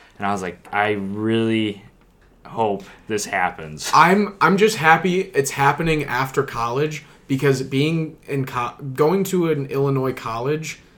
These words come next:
Speaker 2: the first thing I would do as soon as that gets announced is go to the Pittsburgh Steelers website and buy the most expensive Aaron Rodgers <laughs> jersey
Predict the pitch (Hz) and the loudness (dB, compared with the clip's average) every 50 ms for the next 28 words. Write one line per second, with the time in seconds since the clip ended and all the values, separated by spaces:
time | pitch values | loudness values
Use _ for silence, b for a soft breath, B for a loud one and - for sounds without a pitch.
0 | b b b b _ 156 147 - - - 226 226 220 - - 208 185 156 151 135 | b b b b _ 0 0 0 4 6 6 6 6 4 2 2 2 4 4 2
1 | 131 123 113 156 170 151 131 117 110 110 - 143 131 131 131 127 123 120 117 127 | 2 2 2 2 2 4 4 2 0 -2 -2 -2 -2 -2 -2 -2 -2 -4 -4 -6
2 | 113 - 120 117 117 117 120 120 - 123 113 - 127 117 117 113 113 110 110 107 | -8 -8 -8 -8 -6 -6 -6 -8 -8 -12 -10 -6 -6 -4 -4 -4 -6 -8 -10 -12
3 | 110 - - 113 - - 117 107 - - 120 113 107 107 113 110 107 - - 123 | -14 -12 -12 -12 -10 -10 -12 -12 -10 -10 -10 -10 -10 -10 -10 -10 -10 -8 -6 -6
4 | 120 113 95 127 113 117 107 107 107 110 110 - 117 110 110 110 110 - - 110 | -4 -4 -6 -6 -8 -6 -6 -6 -6 -8 -10 -10 -12 -10 -10 -10 -12 -12 -12 -12
5 | - - 110 113 - 113 113 113 113 110 107 113 113 113 120 117 117 - 156 165 | -12 -10 -10 -10 -10 -10 -10 -10 -10 -10 -12 -12 -12 -12 -12 -12 -8 -6 -4 -4
6 | - - - 226 190 208 202 202 | 0 2 4 6 6 6 4 2